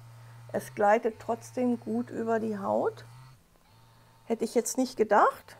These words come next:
Das muss man auch ausprobieren, ob es eure Creme macht oder nicht.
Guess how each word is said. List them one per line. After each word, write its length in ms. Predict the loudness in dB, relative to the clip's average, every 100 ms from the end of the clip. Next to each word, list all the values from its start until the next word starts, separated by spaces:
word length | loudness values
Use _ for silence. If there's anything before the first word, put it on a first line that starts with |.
| -4
Das 140 | -2
muss 200 | 0 0
man 160 | 0 0
auch 200 | 0 2
ausprobieren, 640 | 4 4 2 0 2 2
ob 180 | 0 -2
es 220 | -4 0
eure 320 | 4 6 6
Creme 500 | 0 0 0 2 2
macht 300 | 2 0 -4
oder 240 | -6 -2 0
nicht. 320 | 0 -2 -4